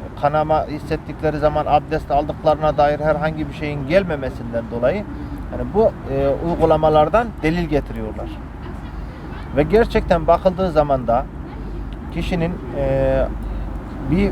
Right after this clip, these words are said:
vücudundan kan çıkması abdesti bozması açısından delilli bir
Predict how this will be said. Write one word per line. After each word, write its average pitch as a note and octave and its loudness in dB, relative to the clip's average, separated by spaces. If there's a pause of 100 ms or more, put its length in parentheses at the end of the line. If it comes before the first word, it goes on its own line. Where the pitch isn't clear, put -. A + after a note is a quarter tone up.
(120)
vücudundan E3+ 4 (280)
kan E3+ 6
çıkması C#3+ 2 (560)
abdesti D#3 2 (440)
bozması D#3 6
açısından E3 2 (200)
delilli E3+ 2
bir E3+ 4